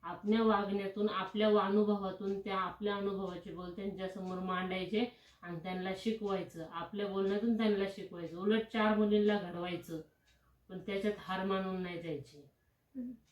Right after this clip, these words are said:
Speaker 1: लक्षात राहिलं ना आता मी काय म्हणते? हां? तशी
Speaker 2: हम्म.
Speaker 1: मी तुझ्या शाळेत पण सांगते, मॅडमला आणि त्यांना पण सांगते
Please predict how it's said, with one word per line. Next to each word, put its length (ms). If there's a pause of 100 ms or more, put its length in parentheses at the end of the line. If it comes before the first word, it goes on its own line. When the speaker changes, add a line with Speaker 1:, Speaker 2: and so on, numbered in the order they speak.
(220)
Speaker 1:
लक्षात 400
राहिलं 300
ना 60
आता 180
मी 140
काय 220
म्हणते? 560 (680)
हां? 180
तशी 600
Speaker 2:
हम्म. 40
Speaker 1:
मी 80
तुझ्या 260
शाळेत 480
पण 180
सांगते, 720 (520)
मॅडमला 400
आणि 140
त्यांना 260
पण 180
सांगते 680